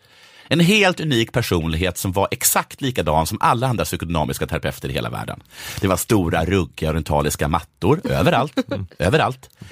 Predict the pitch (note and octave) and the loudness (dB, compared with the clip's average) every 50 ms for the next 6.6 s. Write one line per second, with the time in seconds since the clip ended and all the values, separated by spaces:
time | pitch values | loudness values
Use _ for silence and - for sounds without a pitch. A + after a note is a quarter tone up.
0 | - - _ _ D3+ D3+ A2+ F2+ F#2 C3+ F3 - - C3+ B2 G2 F#2 F#2 C#3 D#3+ | -20 -20 _ _ 2 4 4 4 2 2 2 2 0 -2 -4 -2 0 2 2 4
1 | C3+ E2+ D2 C#2 - - - - _ - F#2 - - F2+ F2+ F#2 - E2 F2+ E2+ | 4 2 0 -2 -4 -8 -10 -8 _ -2 0 0 0 0 0 0 0 0 -2 0
2 | D#2 C#2+ C2 C2 C2+ C#2+ - - - C2 - - - - - - - _ _ - | 0 0 -2 -2 -2 -4 -4 -6 -6 -6 -6 -6 -10 -12 -14 -20 -20 _ _ -20
3 | _ - - - - - - - - A#2 B2+ B2+ B2 C#3 C#3 A#2+ - F#2+ - B2 | _ -20 -16 -16 -14 -14 -10 -2 0 2 2 4 4 4 2 2 2 0 0 0
4 | A#2+ B2 A2+ A2+ G#2+ G#2 G2 - G#2 G2 - - D#2+ E2+ B2+ E3+ - _ - - | 0 0 0 0 2 2 0 0 -2 -2 0 0 2 0 0 0 -2 _ -2 0
5 | B2+ B2+ B2+ C3 B2+ A2 C3 C3 C#3+ D#3 D3 C#3 C#3+ C#3 B2+ - _ _ C3 B2+ | 0 0 2 0 0 2 0 0 0 0 0 2 2 2 0 0 _ _ 0 2
6 | C#3 B2 F2+ D#2+ G2 D3+ F3+ F#3 A2+ C#2+ A#1+ - | 2 2 2 0 -2 -2 -2 -4 -2 -2 -4 -6